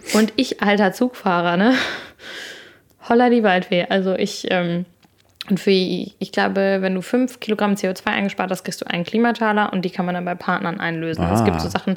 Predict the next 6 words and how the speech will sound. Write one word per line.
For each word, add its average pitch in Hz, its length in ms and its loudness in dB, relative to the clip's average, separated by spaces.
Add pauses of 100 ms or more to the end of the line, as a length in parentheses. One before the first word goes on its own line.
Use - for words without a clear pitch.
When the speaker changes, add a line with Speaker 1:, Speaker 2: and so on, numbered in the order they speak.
(120)
Speaker 2:
clever. 90 460 0 (220)
Speaker 1:
äh, 185 200 0
so 180 80 4
diverse 175 400 2
Online-Gutscheine, 202 1080 4
ähm, 185 520 0